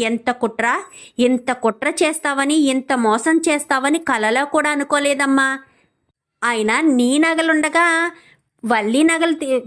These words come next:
ప్రేమ నగలు తీసుకుని నువ్వు దాచుకోవడం ఏంటి? అసలు నీ నగలు ఎక్కడున్నాయి?" అని చెప్పనేసరికి,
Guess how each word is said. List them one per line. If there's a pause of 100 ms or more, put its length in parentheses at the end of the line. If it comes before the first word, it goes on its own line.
(120)
ప్రేమ
నగలు
తీసుకుని
నువ్వు
దాచుకోవడం
ఏంటి?
అసలు
నీ
నగలు
ఎక్కడున్నాయి?"
అని
చెప్పనేసరికి,